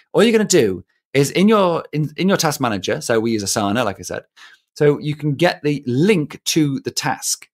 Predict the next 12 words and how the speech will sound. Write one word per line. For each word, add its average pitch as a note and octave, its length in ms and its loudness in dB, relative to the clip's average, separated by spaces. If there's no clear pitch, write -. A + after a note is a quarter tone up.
And C#3+ 120 2
we're D3+ 60 4
gonna, F#3 240 2
instead F3+ 520 -2
of G3+ 240 -2
sending D3 300 0
a C3+ 40 0
message C#3 300 -2
saying, A#2 280 -2
"Hey, C#3 260 -4
can C#3 180 -6
you, F3 160 -2